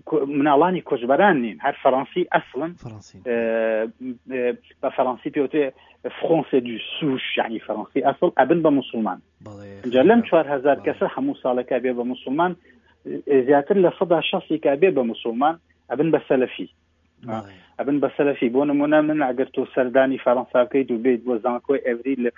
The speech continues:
Speaker 1: و زانکۆیی کە من وانەی تێ ئاڵێمەوە،
Speaker 2: بەڵێ.
Speaker 1: ئە، ئە، خوێندکارەکە بە، بە هینەوە، بە پەچەشەوە دێت بۆ زانکۆ.
Speaker 2: ئاو،
Speaker 1: باش نییە؟
Speaker 2: بەڵێ،
Speaker 1: بە،
Speaker 2: بەڵێ.
Speaker 1: بە پەچەشەوە دێ بۆ زانکۆ کە ئەگە دێتە ژوورەوە، دێتە هۆڵەکە،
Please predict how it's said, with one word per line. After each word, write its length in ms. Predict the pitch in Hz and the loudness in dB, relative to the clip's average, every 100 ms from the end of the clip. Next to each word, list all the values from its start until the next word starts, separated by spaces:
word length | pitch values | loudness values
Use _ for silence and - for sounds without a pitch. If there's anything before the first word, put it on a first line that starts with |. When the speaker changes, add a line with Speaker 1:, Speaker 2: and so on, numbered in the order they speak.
| - _ - | -10 _ -14
Speaker 1:
و 140 | 107 | -6
زانکۆیی 400 | 127 120 131 123 | -4 -2 0 0
کە 100 | 123 | 0
من 180 | 117 117 | -2 0
وانەی 340 | 117 117 113 | 0 0 -2
تێ 120 | - | 0
ئاڵێمەوە، 540 | 120 113 117 120 135 165 | 2 2 2 2 2 2
Speaker 2:
بەڵێ. 320 | - - - _ | -2 -16 -20 _
Speaker 1:
ئە، 160 | - 131 135 131 | 2 4 4 2
ئە، 160 | 143 147 | 0 0
خوێندکارەکە 720 | - 170 156 165 156 156 190 | 0 -2 0 0 0 0 -4
بە، 200 | 165 165 151 | 0 0 2
بە 180 | 151 143 | 0 -2
هینەوە، 420 | 180 214 143 110 101 | -4 -6 -6 -6 -6
بە 100 | 120 - | -8 -8
پەچەشەوە 580 | - 143 247 233 - 113 | -10 -2 -2 0 -2 -4
دێت 180 | 107 107 | -4 -10
بۆ 100 | 104 104 | -12 -16
زانکۆ. 420 | 107 98 _ 95 _ - | -16 -18 _ -20 _ -14
Speaker 2:
ئاو، 180 | 127 123 | -10 -8
Speaker 1:
باش 140 | 110 147 | -8 -8
نییە؟ 200 | 151 151 | -8 -8
Speaker 2:
بەڵێ، 320 | 113 117 107 | -12 -16 -14
Speaker 1:
بە، 140 | 110 127 | -8 -8
Speaker 2:
بەڵێ. 100 | 107 | 0
Speaker 1:
بە 100 | 139 | 2
پەچەشەوە 480 | 151 - 190 - 170 | 2 -2 -4 -2 0
دێ 100 | 185 | 2
بۆ 120 | 175 165 | 2 0
زانکۆ 340 | 160 160 180 - | 0 -2 -6 -2
کە 100 | 143 | -2
ئەگە 200 | 135 147 | 0 0
دێتە 300 | 156 202 202 135 | 2 2 0 -6
ژوورەوە، 420 | 120 127 123 127 | -4 -2 0 0
دێتە 240 | 156 160 | 0 -2
هۆڵەکە، 500 | 117 123 123 120 160 | -2 0 0 -2 -4